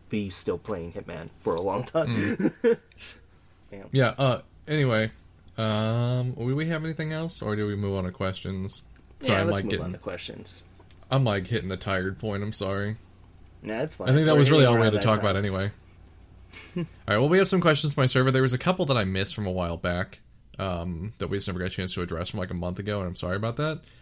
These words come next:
Speaker 2: Uh, first one was from Off Duty Whores. Um, the trend of remaking older games and treating,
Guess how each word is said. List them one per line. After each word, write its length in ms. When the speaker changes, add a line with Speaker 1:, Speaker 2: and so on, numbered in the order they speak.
Speaker 2:
Uh, 120
first 220
one 80
was 140
from 100
Off 220
Duty 220
Whores. 540
Um, 460
the 80
trend 200
of 60
remaking 320
older 200
games 520
and 200
treating, 500